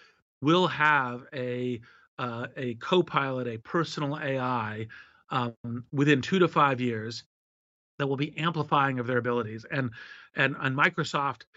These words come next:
saw this technology, jumped on it, and started m-, moving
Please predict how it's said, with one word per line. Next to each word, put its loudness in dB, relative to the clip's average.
saw 0
this -2
technology, -4
jumped -2
on -2
it, -6
and -8
started -2
m-, -4
moving 0